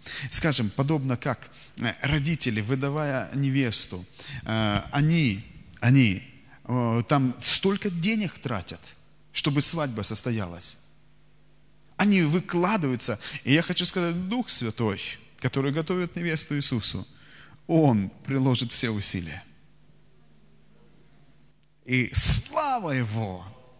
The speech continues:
помазание будет явлено. И это Бог делает повсеместно по планете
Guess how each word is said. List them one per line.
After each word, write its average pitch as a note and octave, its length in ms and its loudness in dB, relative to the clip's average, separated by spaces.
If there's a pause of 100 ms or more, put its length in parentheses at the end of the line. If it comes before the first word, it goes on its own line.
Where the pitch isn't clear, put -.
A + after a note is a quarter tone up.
(160)
помазание G3+ 1000 0 (260)
будет A2+ 360 0
явлено. G#2 680 0 (520)
И A#2 180 2
это B2+ 240 0
Бог G#2 300 0 (180)
делает A#2 600 2 (340)
повсеместно A2+ 840 0 (420)
по G#2+ 400 2 (200)
планете G#2+ 560 2